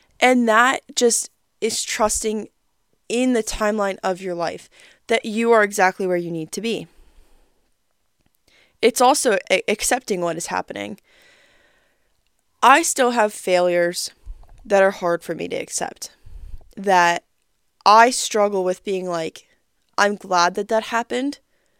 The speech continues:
because I didn't want that to happen. I didn't, if, again, in my perfect world, we would have won districts and states every year that I would have been in,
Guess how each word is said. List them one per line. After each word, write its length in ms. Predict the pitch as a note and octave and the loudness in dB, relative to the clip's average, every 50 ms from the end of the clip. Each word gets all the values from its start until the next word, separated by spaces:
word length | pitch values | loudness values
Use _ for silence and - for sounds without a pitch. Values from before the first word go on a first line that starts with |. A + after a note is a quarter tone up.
| _ _ _ _ _ _ _ _ _ _ _ _ _ _ _ _ _ _ _ _ | _ _ _ _ _ _ _ _ _ _ _ _ _ _ _ _ _ _ _ _
because 480 | - A3+ G#3+ - - A#3+ G#3+ A3 G#3+ - - - | -12 -10 -6 0 2 2 2 2 0 -2 0 0
I 140 | G#3 A#3 | 2 2
didn't 200 | D#4 F#4+ E4+ G#3 | 2 0 -2 -2
want 180 | G3 F3+ F#3 A3+ | -4 -4 -4 -2
that 160 | A#3 G3 F3 - | -2 -2 -2 -4
to 40 | F3+ | -6
happen. 280 | F3+ F3+ F3 G#3 G3+ - - | -8 -6 -6 -6 -8 -2 0
I 160 | G3+ A3 B3 | 0 2 2
didn't, 380 | A3+ A#3 B3 B3 A3 G3 - _ _ _ _ _ _ _ _ _ _ _ _ _ _ _ _ - | 0 -2 -4 -6 -6 -6 -8 _ _ _ _ _ _ _ _ _ _ _ _ _ _ _ _ 2
if, 240 | A3+ A3+ A3 - - _ _ _ _ _ - | 4 4 2 0 -18 _ _ _ _ _ -4
again, 380 | F#3+ G3+ C4 C4+ A#3 F#3 D#3+ - | 0 2 2 2 2 2 -2 -4
in 220 | - G3+ G#3+ G#3 G#3 | -4 -4 -2 0 2
my 220 | F#3 F3 F3 A3+ | 4 4 4 2
perfect 540 | B3+ - - C#4 C4+ C4+ - E4+ E4+ - - | 0 -4 -4 -4 -4 -4 -4 -6 -8 -8 -8
world, 500 | A#3+ G#3 F#3+ F3+ E3 D#3 D#3+ F3+ A3 B3 _ _ _ _ _ _ _ _ _ _ _ - | -2 0 0 0 2 0 -2 -4 -6 -10 _ _ _ _ _ _ _ _ _ _ _ -6
we 180 | G#3 A3+ A#3+ | -2 -2 -2
would 160 | B3+ C#4+ E4 | 0 0 -2
have 140 | D#4+ D4+ A#3 | -2 -2 -2
won 420 | A#3 A3 G#3 G3+ F#3+ F3+ F3+ F#3 F#3 - _ _ - G3+ - | -2 -2 0 0 -2 -2 -4 -8 -12 -16 _ _ -20 -8 -2
districts 580 | - A3 G#3+ - - F3+ D#3+ - - - - _ _ _ _ _ | 0 0 0 0 -2 -4 -4 -4 -8 -12 -14 _ _ _ _ _
and 240 | - G#3+ G3 F#3+ - | -2 -2 -2 0 -2
states 400 | - - A#3+ G3 E3 E3 - - - | 0 2 2 0 0 -2 -6 -2 2
every 280 | - G#3+ G#3+ A#3 B3+ A#3 | 2 2 4 2 0 -2
year 140 | G#3+ A3 | -2 0
that 100 | G#3+ G3+ | 0 0
I 60 | F#3+ F#3 | 0 0
would 100 | F#3 F#3 | -2 -4
have 60 | F3+ | -4
been 100 | F3+ E3+ | -6 -6
in, 180 | E3 D#3 D#3 | -6 -8 -10